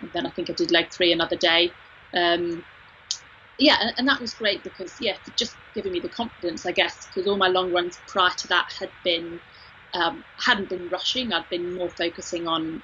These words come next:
um, getting to the route and, and trying out different lines between the summits and things like that.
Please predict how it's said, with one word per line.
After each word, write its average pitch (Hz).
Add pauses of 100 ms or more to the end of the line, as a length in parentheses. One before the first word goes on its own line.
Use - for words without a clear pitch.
um, 180
getting -
to -
the 170
route 185
and, 170 (460)
and 180
trying 175
out 165
different 180
lines 170
between -
the 170
summits -
and 175
things 180
like -
that. -